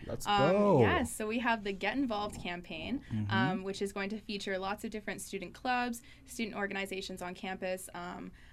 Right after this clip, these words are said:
Speaker 2: I went through and categorized them all tirelessly, so
Speaker 1: All
Speaker 2: we're gonna <laughs>
Speaker 1: two hundred and six.
Speaker 2: all two hundred and six.
Speaker 1: We stan a queen.
Speaker 2: <laughs> So we're gonna be featuring, um, three different categories of student clubs every day of the week. We're running Monday to Friday, and then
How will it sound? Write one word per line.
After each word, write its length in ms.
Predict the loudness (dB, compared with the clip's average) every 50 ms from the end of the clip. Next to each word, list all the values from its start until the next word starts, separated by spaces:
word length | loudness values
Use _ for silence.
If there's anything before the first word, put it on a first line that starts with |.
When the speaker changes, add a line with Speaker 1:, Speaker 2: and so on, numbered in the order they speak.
| -20 -10 -4
Speaker 2:
I 280 | 0 2 2 2 2 2
went 220 | 0 -2 -2 -2 -2
through 140 | -2 -2 -2
and 160 | -4 -4 -6 -10
categorized 680 | -4 0 2 2 2 2 2 0 0 2 0 0 -2
them 140 | -4 -6 -6
all 300 | -2 0 2 2 2 0
tirelessly, 680 | 0 -2 -2 0 0 0 -2 -4 -4 -4 -4 -4 -4 -4
so 260 | -4 -6 -6 -2 0
Speaker 1:
All 180 | 2 2 2 2 0
Speaker 2:
we're 80 | 2
gonna 100 | 2 4
<laughs> 0 |
Speaker 1:
two 160 | 4 4 4 4
hundred 140 | 2 2 0
and 120 | 0 0
six. 440 | 2 4 4 4 4 2 0 2 2
Speaker 2:
all 60 | 2 2
two 40 |
hundred 280 | 2 2 0 0 0 0
and 100 | -2 -2
six. 360 | -2 -2 0 0 0 -2 -4 -6 -4
Speaker 1:
We 80 | -4 -4
stan 380 | -2 -2 0 0 2 2 2 2
a 60 | 0
queen. 300 | -2 -4 -6 -2 2 4 4
Speaker 2:
<laughs> 40 | 4 4 2 0 0 0 0 -2 -2 -4
So 180 | -4 -2 -2 0
we're 120 | 0 0
gonna 140 | 0 0 0
be 120 | -2 -4
featuring, 580 | -6 -6 -6 -6 -4 -4 -4 -4 -4 -4 -6 -8 -10 -14 -18 -12 -4 0
um, 480 | 2 2 2 2 0 -2 -6 -8 -10 -14 -16 -16 -16 -14 -12 -12 -6
three 200 | -2 0 2 2
different 300 | 2 0 -2 -2 -4 -2
categories 460 | 0 0 0 0 0 0 -2 -2 -2
of 60 | -6 -6
student 300 | -6 -4 -4 -6 -6 -6
clubs 340 | -4 -2 0 0 0 -2 -4 -6
every 180 | -4 -4 -4
day 140 | -4 -4 -4
of 40 | -4
the 60 | -4
week. 240 | -4 -4 -4 -4 -4
We're 100 | -6 -6 -6
running 200 | -6 -6 -6 -6
Monday 220 | -6 -8 -8 -8
to 60 | -10 -8
Friday, 420 | -6 -4 -4 -2 -2 -4 -4 -4
and 160 | -6 -6 -6 -6
then 260 | -6 -6 -6 -6 -8